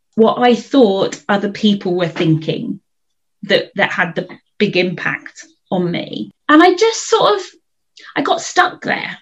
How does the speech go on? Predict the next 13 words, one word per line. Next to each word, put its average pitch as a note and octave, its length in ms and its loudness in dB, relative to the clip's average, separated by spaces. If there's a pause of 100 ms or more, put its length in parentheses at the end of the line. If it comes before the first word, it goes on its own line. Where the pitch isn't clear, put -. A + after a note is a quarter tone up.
(140)
for A3+ 80 0
the A3 80 4
best B3 300 0
part G#3+ 220 0
of - 100 -6
ten F#3+ 260 -4
years, A3 520 2
where G#3+ 200 -2
I G#3 140 2
just - 640 -4 (200)
got - 180 0
on. G3+ 460 2 (520)
Um, F#3 540 2